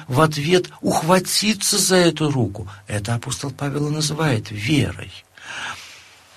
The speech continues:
Ну, а так, сам по себе, сколько бы человек ни барахтался в этом, э, болоте, э, не двигал руками, ногами, то есть не совершал дел, э, он из этого болота не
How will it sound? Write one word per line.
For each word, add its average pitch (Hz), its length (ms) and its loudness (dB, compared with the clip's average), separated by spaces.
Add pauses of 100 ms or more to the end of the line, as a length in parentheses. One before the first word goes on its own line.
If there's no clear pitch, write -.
(140)
Ну, 147 580 2
а 180 140 8
так, 208 260 2
сам 180 300 4
по 160 100 2
себе, 117 400 4
сколько 151 360 0
бы 113 100 -4
человек 120 420 4
ни 127 80 2
барахтался 113 720 2
в 135 80 2
этом, 123 280 2 (260)
э, 131 100 0
болоте, 110 800 2 (300)
э, 104 540 -2
не 101 400 2
двигал 139 480 4
руками, 131 460 2
ногами, 107 460 2
то 95 120 -8
есть - 140 -6
не 104 80 -6
совершал 123 540 2
дел, 110 340 2 (320)
э, 120 160 -2
он 123 320 2
из 127 100 0
этого 127 240 -4
болота 113 400 -2
не 104 200 -2